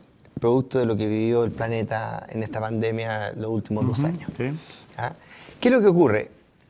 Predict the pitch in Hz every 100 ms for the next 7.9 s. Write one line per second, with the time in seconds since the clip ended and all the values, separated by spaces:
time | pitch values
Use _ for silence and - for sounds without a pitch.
0 | _ - 160 156 185 214 214 - 180 180
1 | 175 196 208 185 160 156 156 170 185 165
2 | 143 - 196 - 120 110 107 113 - -
3 | - - - - - - - 190 175 170
4 | 151 156 156 139 127 - 127 131 123 107
5 | 107 - - - - - - - 143 165
6 | 143 139 139 131 131 - 120 123 127 139
7 | 143 - - - - - 123 123